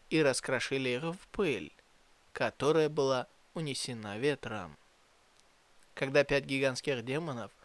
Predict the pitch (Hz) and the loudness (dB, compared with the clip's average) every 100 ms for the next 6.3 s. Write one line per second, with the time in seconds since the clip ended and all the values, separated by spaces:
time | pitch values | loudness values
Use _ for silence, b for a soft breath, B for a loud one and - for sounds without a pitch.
0 | b b b - 147 139 - 233 254 269 | b b b -2 0 2 0 0 0 -2
1 | 254 226 151 - 151 139 165 220 202 - | -2 -2 -4 0 4 4 2 0 -2 -4
2 | - 127 107 - - - _ _ _ _ | -6 -4 -4 -8 -20 -20 _ _ _ _
3 | - 135 135 233 - 196 196 185 175 - | -2 0 0 -4 0 0 0 -2 0 2
4 | 156 143 135 120 113 139 143 139 135 b | 2 2 -2 -4 -2 -2 -2 -2 -4 b
5 | b b _ 143 175 214 247 240 233 139 | b b _ 2 4 4 0 2 2 2
6 | - 127 113 | 0 0 -2